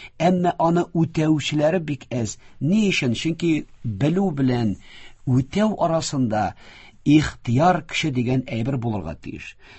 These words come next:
Ягъни сила воли. Нәрсә ул? Үз үзеңне мәҗбүр итәргә. Синең көчең җитәме, юкмы?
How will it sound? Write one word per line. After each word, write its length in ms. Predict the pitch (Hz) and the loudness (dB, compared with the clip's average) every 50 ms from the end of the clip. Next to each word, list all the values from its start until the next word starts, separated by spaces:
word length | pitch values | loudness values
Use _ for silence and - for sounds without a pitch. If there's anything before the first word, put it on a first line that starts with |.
| - - | -16 -8
Ягъни 520 | 104 98 135 170 175 143 156 147 147 143 127 | -2 0 2 2 2 2 2 2 2 0 0
сила 420 | - - - - 151 139 127 123 | -2 -6 -4 -2 -2 0 -2 -2
воли. 420 | 107 107 127 135 123 104 90 - - - - - - | -4 -4 -4 -2 -2 -2 -4 -8 -12 -18 -20 -10 -4
Нәрсә 400 | 110 143 185 196 190 - - 143 | -2 -2 -2 -2 -4 -4 -4 -2
ул? 260 | 135 123 113 98 - - - - - - - - - | -2 -2 -4 -6 -8 -12 -20 -20 -20 -20 -10 -4 0
Үз 320 | 208 233 247 - - - - | 2 4 2 2 0 -4 -6
үзеңне 580 | - 180 180 139 147 160 156 151 165 196 208 190 | -4 -4 -2 0 0 0 0 0 0 0 0 0
мәҗбүр 720 | 156 135 131 151 156 156 147 135 127 131 135 180 196 180 - | 0 0 0 0 0 -2 -4 -4 -6 -4 -4 -4 -4 -4 -4
итәргә. 680 | - 165 - - 156 147 135 117 117 110 113 107 98 - - - - - - - _ | -8 -10 -8 -4 -4 -2 -2 -2 -4 -4 -4 -4 -6 -8 -12 -18 -20 -20 -20 -20 _
Синең 380 | - - 123 127 160 175 180 - - | -8 -4 -2 -2 -2 -2 -4 -6 -8
көчең 280 | - - - 170 160 147 | -8 -6 -4 -2 -4 -2
җитәме, 440 | 127 139 135 - 175 190 208 202 185 175 | -4 -6 -6 -4 -4 -4 -2 -2 -2 -2
юкмы? 400 | 170 160 - - - 95 - | -4 -4 -6 -8 -12 -12 -12